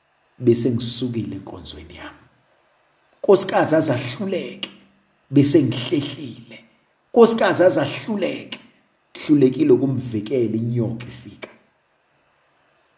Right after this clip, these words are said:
Yazi kwesinye isikhathi siyabazonda abanye abantu, kanti beswele iqiniso. ukuthi, "Hhayi, ngisuke ngagijimela amagwava akuhlaza.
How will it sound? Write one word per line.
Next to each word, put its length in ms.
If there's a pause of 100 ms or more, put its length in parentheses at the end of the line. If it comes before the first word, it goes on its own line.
(720)
Yazi 200
kwesinye 280
isikhathi 320
siyabazonda 760
abanye 240
abantu, 340 (880)
kanti 260
beswele 540
iqiniso. 680 (1080)
ukuthi, 260
"Hhayi, 300 (1200)
ngisuke 420
ngagijimela 640
amagwava 460
akuhlaza. 680